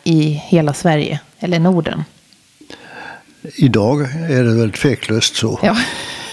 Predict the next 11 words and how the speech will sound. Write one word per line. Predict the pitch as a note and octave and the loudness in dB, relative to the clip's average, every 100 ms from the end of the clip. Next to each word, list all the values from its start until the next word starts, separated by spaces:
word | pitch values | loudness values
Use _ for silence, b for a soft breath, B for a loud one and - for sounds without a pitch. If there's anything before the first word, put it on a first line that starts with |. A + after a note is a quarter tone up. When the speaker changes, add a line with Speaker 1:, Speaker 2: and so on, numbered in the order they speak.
| G#3 C#3 | -4 -4
Speaker 2:
<laughs> | - - A3+ - - B3 - - | -6 -4 -2 -2 -4 -8 -8 -4
Eftersom | A#2 B2+ - A#2+ | 0 2 4 4
jag | A2+ | 4
fortfarande | - A#2 - A2+ A#2 G#2 | 2 0 0 0 2 2
är | G#2+ G2+ | 2 0
aktiv. | - - A#2+ G2 - - | -2 -2 0 -2 -10 -8
Speaker 1:
Ja, | - F3 D#3 B B B B B | -4 -4 -4 B B B B B
och | B F#3+ | B -4
du | G#3+ | -2
har | A3 G#3+ | 0 0
ju | G#3+ | 0